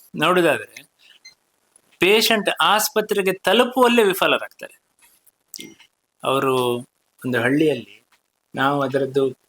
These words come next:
ರೋಗ ಪತ್ತೆ ಹಚ್ಚುತ್ತೇವೆ, ವಿಧ ವಿಧ ನಮ್ಮಲ್ಲಿ ಬೇರೆ ಬೇರೆ ವಿಧಾನಗಳಿವೆ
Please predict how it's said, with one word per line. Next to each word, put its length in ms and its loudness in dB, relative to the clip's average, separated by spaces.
ರೋಗ 320 0
ಪತ್ತೆ 220 -2
ಹಚ್ಚುತ್ತೇವೆ, 420 -4
ವಿಧ 280 0
ವಿಧ 240 2
ನಮ್ಮಲ್ಲಿ 440 2
ಬೇರೆ 300 2
ಬೇರೆ 320 4
ವಿಧಾನಗಳಿವೆ 580 -6